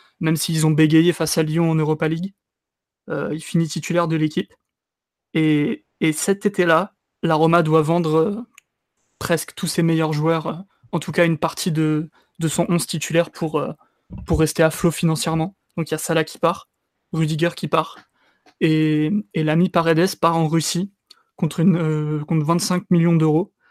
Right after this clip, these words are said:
et il part dans l'équipe de Mancini, euh,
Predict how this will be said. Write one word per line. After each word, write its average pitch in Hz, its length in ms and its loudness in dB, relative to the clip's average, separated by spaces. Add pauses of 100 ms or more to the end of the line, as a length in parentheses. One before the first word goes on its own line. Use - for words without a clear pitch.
(420)
et 160 80 2
il 151 120 -2
part 165 220 2
dans 160 120 2
l'équipe 156 300 0
de 160 80 2
Mancini, 160 640 0
euh, 156 140 -6